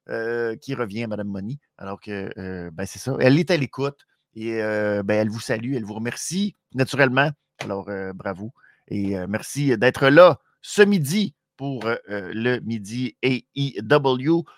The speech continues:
On va débuter immédiatement la tournée canadienne qui se poursuit, qui se termine la semaine, ben, en fin de semaine, en fin de compte. Ça se termine à Calgary. Et, euh, pourquoi je parle de la tournée canadienne ? Parce que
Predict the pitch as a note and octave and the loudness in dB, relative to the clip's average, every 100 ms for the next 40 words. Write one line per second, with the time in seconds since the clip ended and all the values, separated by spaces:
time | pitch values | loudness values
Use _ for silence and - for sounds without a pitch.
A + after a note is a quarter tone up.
0 | - G#3 A#3+ B3+ B3+ A3+ - B3+ A#3 A#3 | 2 8 8 8 4 0 -2 -2 0 2
1 | F#3+ A3+ G#3+ A#3 A3+ - A#3+ A3 A#3 - | 2 0 2 4 4 2 -2 0 -2 -2
2 | A3+ G#3 F#3 G#3+ G#3 - G3 G3+ F#3+ - | 0 0 0 -2 -2 -6 -8 -8 -8 -6
3 | G3 G3+ - G3 G#3 F#3+ G3+ G3+ - G#3+ | -6 -6 -6 -4 -4 -2 -2 -4 -4 -4
4 | G3 G3 F#3+ - _ _ G3 F#3+ C#3 _ | -4 -4 -6 -10 _ _ -6 -6 -10 _
5 | _ _ _ _ _ _ G#3 G3+ D#3+ A2+ | _ _ _ _ _ _ -2 -2 -4 -8
6 | G2 A2+ A#2 G2+ A#2 B2+ C3+ - C3 C3 | -8 -10 -10 -8 -10 -10 -14 -6 -6 -4
7 | B2+ - B2 G#2+ A2 C#3+ D3 _ _ _ | -4 0 0 0 -2 -2 -4 _ _ _
8 | _ C#3 E3 F#3 E3+ D3 C#3+ C#3+ C#3 C#3 | _ 4 6 8 6 6 6 6 4 2
9 | D3 - G#3+ F#3+ D3+ F#3 F3+ D#3 C#3+ C#3 | -4 0 2 2 0 2 2 0 -2 -2
10 | - F3+ G3 G3 F3+ E3 F3+ B3 G3 A#3 | -2 -6 -4 -4 -4 -2 0 -2 -2 -10
11 | - - A#3 B3 | -10 -6 -2 -2